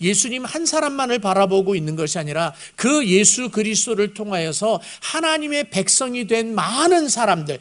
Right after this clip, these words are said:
하나님의 자녀가 된 사람들을 보는데 그 십자가를 바라보면서 하나님의 부요하심,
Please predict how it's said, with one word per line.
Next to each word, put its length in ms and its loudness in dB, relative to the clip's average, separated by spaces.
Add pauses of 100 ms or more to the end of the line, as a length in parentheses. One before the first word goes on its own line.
(180)
하나님의 560 -2
자녀가 480 0
된 180 -2
사람들을 520 2
보는데 520 0 (200)
그 260 4
십자가를 680 0
바라보면서 840 -2 (180)
하나님의 680 -4
부요하심, 800 2